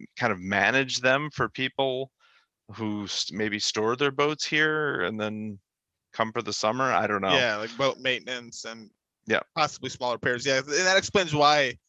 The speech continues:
Speaker 2: Wyatt was driving that boat that one time. We're like, "Why is Wyatt driving that boat?" I don't know,
Speaker 1: Mm-hmm.
Speaker 2: whatever. Uh-oh, bit of an explanation.
Speaker 1: Mm-hmm.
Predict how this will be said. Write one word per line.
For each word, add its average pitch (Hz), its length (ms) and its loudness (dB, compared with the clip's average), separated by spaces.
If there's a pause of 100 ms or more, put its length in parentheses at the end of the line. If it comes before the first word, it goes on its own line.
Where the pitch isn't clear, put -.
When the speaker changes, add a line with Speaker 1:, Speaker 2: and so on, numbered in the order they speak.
(200)
Speaker 2:
Wyatt 135 320 4
was 131 200 -8
driving 131 380 0
that 113 200 0
boat 113 240 -2
that 101 180 -4
one 104 200 -10
time. 113 240 -2
We're 123 80 -2
like, 131 120 -4
"Why 175 140 2
is 339 100 -2
Wyatt 196 220 2
driving 170 260 0
that 135 160 -2
boat?" 135 260 0 (480)
I 131 200 -2
don't 101 80 -6
know, 101 80 -6
Speaker 1:
Mm-hmm. 104 80 -2
Speaker 2:
whatever. 98 440 -4 (140)
Uh-oh, 113 360 -2 (180)
bit 120 100 -2
of 117 80 -8
an 110 80 -10
explanation. 110 640 -10 (140)
Speaker 1:
Mm-hmm. - 160 4